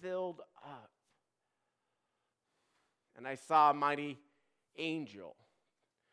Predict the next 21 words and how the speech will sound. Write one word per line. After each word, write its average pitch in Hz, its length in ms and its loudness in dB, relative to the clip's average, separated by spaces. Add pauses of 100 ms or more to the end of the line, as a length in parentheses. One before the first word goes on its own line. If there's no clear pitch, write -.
(160)
proclaiming 180 540 0
with 170 160 -2
a 165 40 -2
loud 160 340 8
voice, 151 460 0 (220)
"Who 285 460 4 (100)
is 185 200 -4
worthy 240 640 4
to 190 140 -4 (140)
open 226 500 2
the 196 100 -6
scroll 160 720 -2 (140)
and 139 240 -6
break 147 500 -4 (360)
its 139 240 -10
seals?" 117 320 -12 (1040)
The 151 80 -10
divine 180 500 4
council 185 560 0
herald 175 480 -2
calls, 180 460 2